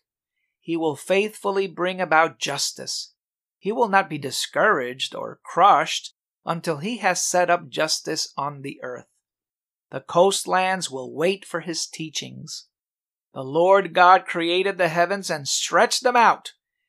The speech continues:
He shaped the earth and all that comes from it. He gave life to the people who are on it, and breath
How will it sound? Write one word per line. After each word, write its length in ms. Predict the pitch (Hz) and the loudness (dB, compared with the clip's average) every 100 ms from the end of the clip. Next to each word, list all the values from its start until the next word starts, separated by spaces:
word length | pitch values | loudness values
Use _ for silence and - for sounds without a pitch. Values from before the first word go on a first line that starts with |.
| _ | _
He 160 | - 131 | -16 -6
shaped 420 | - 196 - - | -2 0 -2 -2
the 140 | 233 | -2
earth 360 | 240 247 160 131 - | 2 4 4 0 -10
and 120 | 120 | -2
all 220 | 170 190 | 2 2
that 200 | 190 180 | 0 -4
comes 320 | - 175 175 | -6 -6 -6
from 260 | - 185 175 | -4 -2 -2
it. 220 | - - _ _ _ _ _ | -6 -14 _ _ _ _ _
He 260 | - 220 185 | -8 -8 -2
gave 320 | 196 208 175 | 0 0 0
life 420 | 156 170 190 190 | 2 4 4 0
to 100 | 165 | -8
the 120 | 147 | -8
people 420 | 143 185 190 185 156 | -8 -10 -6 -6 -4
who 200 | 175 180 | 0 2
are 220 | 165 - | 2 2
on 220 | 175 190 | 4 4
it, 220 | 151 - - _ _ | 2 -10 -20 _ _
and 240 | 139 135 123 | -14 -14 -10
breath 500 | 123 180 170 - | 4 6 6 2